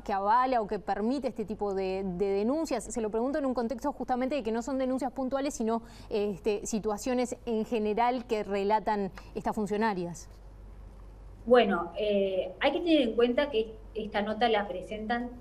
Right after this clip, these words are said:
Speaker 2: más de sesenta funcionarias de Cancillería y ellas están, este, manifestando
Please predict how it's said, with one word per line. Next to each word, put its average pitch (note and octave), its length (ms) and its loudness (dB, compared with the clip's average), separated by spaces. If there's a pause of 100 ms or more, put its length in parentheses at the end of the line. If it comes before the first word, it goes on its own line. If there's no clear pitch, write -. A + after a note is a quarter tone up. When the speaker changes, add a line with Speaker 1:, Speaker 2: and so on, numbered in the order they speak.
(160)
Speaker 2:
más A3 200 0
de A3 80 -2
sesenta B3 540 0
funcionarias G3+ 480 0
de F3+ 60 -2
Cancillería F3 800 2 (920)
y G#3+ 100 8
ellas A3+ 260 8
están, G3+ 320 -2
este, G#3 200 -4
manifestando A3 1080 0